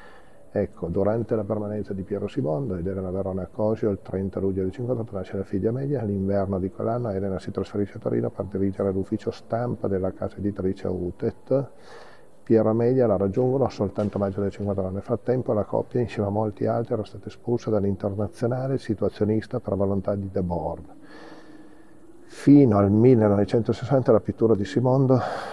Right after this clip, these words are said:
si caratterizza per un'eccezione ricerca non convenzionale su tecniche, supporti e materiali diversi.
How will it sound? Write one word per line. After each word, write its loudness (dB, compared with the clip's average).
si -6
caratterizza 2
per -4
un'eccezione -2
ricerca 0
non 2
convenzionale 0
su -6
tecniche, 2
supporti -4
e 4
materiali 0
diversi. -2